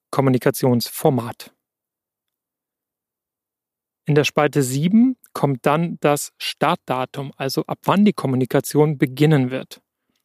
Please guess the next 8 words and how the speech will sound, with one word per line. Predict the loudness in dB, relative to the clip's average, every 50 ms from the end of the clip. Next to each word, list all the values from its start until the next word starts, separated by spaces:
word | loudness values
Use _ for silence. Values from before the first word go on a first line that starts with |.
| _ _ _ _ 0
Und | 2 2 2 2 0 -4
in | -6 -6
Spalte | -2 0 2 2 2 2 2 2
Nummer | 2 2 2 0 0
acht, | 0 0 0 0 -2 -6 -18 -20 _ _ _
bis | 0 0 0 0 -4 -2
wann | 0 0 0 0 -2 -4 -6
ihr | -2 0 2 2 2 0 -2